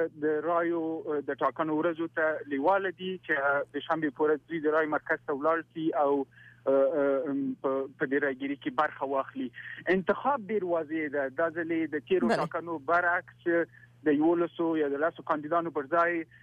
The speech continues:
Speaker 1: اه، دوه کاندید دي او انتخاب یې ډېر واضح ده. دغه کس، اه، چې عباس خان نومیدو، اه، په، په کوټه کې دیارلس کاله مهاجرت تیر کړی و او وی ویل چې زه غواړم چې زما دوه ورونه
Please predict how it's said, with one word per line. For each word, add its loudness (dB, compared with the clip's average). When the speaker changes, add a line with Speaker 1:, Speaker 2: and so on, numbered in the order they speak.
Speaker 1:
اه، 4
دوه 0
کاندید -4
دي -4
او -2
انتخاب -2
یې -2
ډېر -4
واضح -2
ده. -2
دغه -2
کس، -2
اه، 0
چې 0
عباس 2
خان 2
نومیدو، 0
اه، 2
په، -2
په 2
کوټه -2
کې -10
دیارلس 0
کاله 0
مهاجرت -2
تیر 0
کړی 0
و 2
او 0
وی 2
ویل 0
چې -8
زه 2
غواړم 2
چې -12
زما 2
دوه -2
ورونه -2